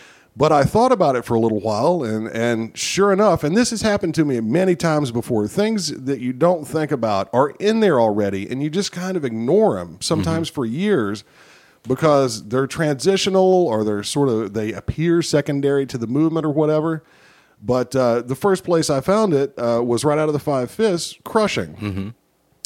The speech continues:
Speaker 1: You know, 'cause we, y-, crushing goes out, and we always typically will open our hand a little bit and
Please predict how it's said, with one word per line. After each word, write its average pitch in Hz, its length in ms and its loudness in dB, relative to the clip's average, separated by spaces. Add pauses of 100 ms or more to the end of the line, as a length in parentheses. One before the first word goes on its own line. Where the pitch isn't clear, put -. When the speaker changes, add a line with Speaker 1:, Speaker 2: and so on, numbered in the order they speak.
Speaker 1:
You 147 80 2
know, 143 220 6
'cause 127 240 0
we, 147 160 0
y-, 117 340 -8 (120)
crushing 185 360 -2
goes 165 220 0
out, 214 240 2
and 131 100 0
we 127 120 0
always 180 480 2
typically 156 460 0
will 117 220 0
open 151 280 0
our 147 100 -2
hand 170 240 -2
a 139 60 -2
little 120 160 -2
bit 110 180 -8
and 95 140 -14